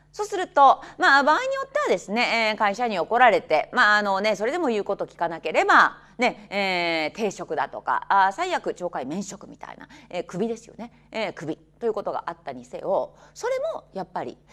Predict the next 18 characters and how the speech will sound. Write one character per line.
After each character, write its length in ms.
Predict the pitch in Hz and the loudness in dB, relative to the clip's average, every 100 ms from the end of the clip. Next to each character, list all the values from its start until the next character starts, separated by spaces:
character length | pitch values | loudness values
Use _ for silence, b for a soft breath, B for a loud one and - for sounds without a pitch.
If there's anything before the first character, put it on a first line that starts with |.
| B | B
え 160 | 214 196 | 0 0
ー、 40 | |
国 160 | 190 208 | 0 -8
家 100 | - | -6
の 80 | 156 | -8
強 260 | 135 170 170 | -8 -10 -10
制 260 | - 151 | -10 -12
力 360 | 110 - - _ _ _ _ - | -12 -16 -20 _ _ _ _ -8
で 100 | 269 | -8
は 140 | 349 | -6
な 220 | - 143 | -12 -18
い 40 | 131 | -20
わ 80 | - | -20
け 100 | - | -20
で 80 | _ | _
す 100 | _ | _
よ 100 | - | -18
ね。 240 | 208 - | -16 -16